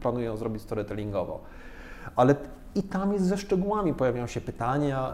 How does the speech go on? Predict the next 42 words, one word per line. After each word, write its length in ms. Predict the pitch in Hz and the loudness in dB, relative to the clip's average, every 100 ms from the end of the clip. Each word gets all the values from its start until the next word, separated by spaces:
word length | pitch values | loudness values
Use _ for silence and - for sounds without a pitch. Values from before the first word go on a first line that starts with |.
| 127 | -2
jakie 260 | 127 120 - | -2 -2 -4
się, 200 | 143 131 135 | -2 -2 -2
je-, 220 | 131 127 | -4 -4
wiesz, 240 | 120 113 | -4 -6
bo, 240 | 120 127 135 131 - - - | -4 -4 -4 -8 -14 -14 -4
y, 20 | |
y, 640 | 120 120 - 139 123 123 - | -2 0 -2 -4 -4 -4 0
wątpliwości, 800 | 131 127 139 117 131 143 - 139 | 0 0 0 2 2 0 -2 0
ja 120 | 143 | 0
opisuję, 460 | - 135 - 139 | 0 -4 -2 0
jakie 180 | 135 131 | 0 -2
się 140 | 123 135 | -6 -4
mogą 220 | 131 131 | -4 -4
pojawiać 420 | 131 127 123 127 | -2 -2 -2 -4
i 20 | - | -6
tak 140 | 131 | -4
dalej, 200 | 127 131 | -4 -4
i 20 | |
tak 140 | 127 135 | -4 -4
dalej. 220 | 127 120 | -4 -2
Bo 80 | 131 | 0
ja 100 | 135 | 0
wiem, 220 | 147 151 | 0 -2
że 100 | 151 | -2
takiemu 320 | 147 156 151 | -4 -4 -4
człowiekowi 640 | 147 147 147 143 143 147 147 | -2 -2 -2 -2 0 0 -2
to 140 | 151 | -2
jest 120 | 151 139 - - | -2 -4 -14 -10
po-, 200 | 139 127 143 143 | -8 -2 -2 0
to 80 | 147 | -2
jest 140 | 143 | 0
potrzebne. 400 | 147 147 165 147 | -4 0 0 0
Jak 120 | 120 | -2
na 60 | 127 | -4
przykład 240 | - 123 | -4 -2
bardzo 220 | 117 139 156 | 2 2 2
sobie 240 | 143 127 | 0 -4
cenię 220 | - 131 | -2 -4
Tima 240 | 123 135 127 | -2 -2 0
Ferrissa, 520 | 127 123 - 123 165 - - - - - | 0 -2 0 -2 -2 -6 -14 -16 -14 -4
y, 640 | 123 120 123 123 123 120 120 - - | 2 4 6 4 4 4 2 -4 -8
bo 100 | 120 | -8